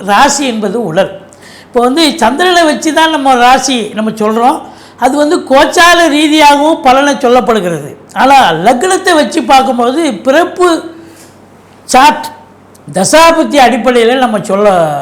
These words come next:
சொல்ல போறோம். அதாவது தசாபுத்தி எழுபது சதவீதம் இயங்குங்க. இந்த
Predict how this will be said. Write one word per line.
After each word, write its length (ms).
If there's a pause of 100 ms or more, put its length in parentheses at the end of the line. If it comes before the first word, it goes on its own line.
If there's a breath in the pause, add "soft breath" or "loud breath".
(160)
சொல்ல 200
போறோம். 320
அதாவது 720 (600 loud breath)
தசாபுத்தி 680
எழுபது 420
சதவீதம் 480
இயங்குங்க. 500 (180)
இந்த 220